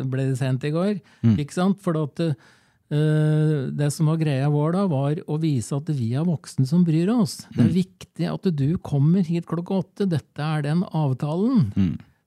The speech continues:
Speaker 1: Eh, og så var det ikke noe sånn produksjonsmål
Speaker 2: Nei.
Speaker 1: daglig.
Speaker 2: Nei.
Speaker 1: Eh, produksjonsmålet var egentlig at det her skal det være.
Speaker 2: Ja, men
Speaker 1: Og
Speaker 2: del-
Speaker 1: så, eh, en god del av dem ble da etter hvert,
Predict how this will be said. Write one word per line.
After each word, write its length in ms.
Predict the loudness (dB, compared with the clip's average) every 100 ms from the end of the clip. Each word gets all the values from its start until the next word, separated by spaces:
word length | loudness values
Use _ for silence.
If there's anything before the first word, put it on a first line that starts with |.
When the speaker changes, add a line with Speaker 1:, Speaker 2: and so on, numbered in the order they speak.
| _ _ -2
Speaker 1:
Eh, 480 | 2 4 4 2 0
og 180 | -2 -6
så 340 | -2 0 0 0 -4 -6 -12 -20 -20 -12
var 240 | -10 -6
det 100 | -6
ikke 100 | 2
noe 100 | 2
sånn 380 | 2 2 2 0 -4 _ _ 0
produksjonsmål 1600 | 2 2 0 -4 -2 2 4 2 0 0 2 4 4 4 4 4
Speaker 2:
Nei. 200 | 4 4
Speaker 1:
daglig. 600 | 4 4 0 0 4 2 0 _ _
Speaker 2:
Nei. 140 | -2 -2 -6 0
Speaker 1:
Eh, 560 | 2 4 4 2 0 -2 -8 -2
produksjonsmålet 800 | 0 0 0 0 2 2 4 2
var 200 | 2 2
egentlig 380 | 0 -2 -2 -4
at 80 | -2
det 120 | -4
her 160 | -2 -4
skal 180 | -2 -2
det 40 | 0
være. 340 | 0 0 0 -2 -4
Speaker 2:
Ja, 180 | 0 0 -2 _ -14 -14 -10 -2
men 140 | 4 6
Speaker 1:
Og 60 |
Speaker 2:
del- 100 | 6
Speaker 1:
så, 120 | 4 2 -2 -10 -14
eh, 260 | -8 -4 -2 -2 -6 -10 -8 -2
en 120 | 0
god 240 | 2 0
del 180 | 0 0
av 120 | 0
dem 220 | -2 -2 -2
ble 300 | -2 -2 -2
da 120 | -2 -2
etter 260 | -4 -6 -4
hvert, 160 | -4